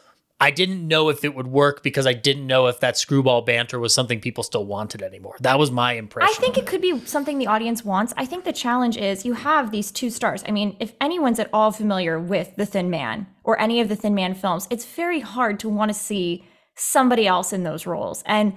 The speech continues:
Speaker 2: I say this as somebody who
Speaker 1: Mm-hmm.
Speaker 2: is a big fan of the book, and there's really only one book. I think there has been a subsequent book that was, like, licensed.
Speaker 1: It's, it's,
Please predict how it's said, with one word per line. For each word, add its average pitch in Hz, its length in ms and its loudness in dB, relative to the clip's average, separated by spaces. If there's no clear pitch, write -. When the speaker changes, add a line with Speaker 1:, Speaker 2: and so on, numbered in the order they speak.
Speaker 2:
I 277 120 2
say 330 140 -2
this 359 140 -2
as 320 120 0
somebody 254 260 4
who 233 200 2
Speaker 1:
Mm-hmm. 214 80 4
Speaker 2:
is 202 120 0
a 185 60 -2
big 196 340 -4
fan 190 220 -2
of 175 100 -6
the 180 60 -4
book, - 400 -6
and 208 100 2
there's 233 140 0
really 359 200 -2
only 196 200 0
one 165 220 -6
book. - 360 -12
I 233 80 -2
think 311 280 -6
there 277 140 0
has 226 200 -2
been 190 260 -4
a 202 60 -4
subsequent 208 500 -6
book 220 200 -2
that 202 100 -6
was, 196 120 -6
like, 190 220 -4
licensed. 208 1120 -2
Speaker 1:
It's, 151 280 2
it's, 180 320 2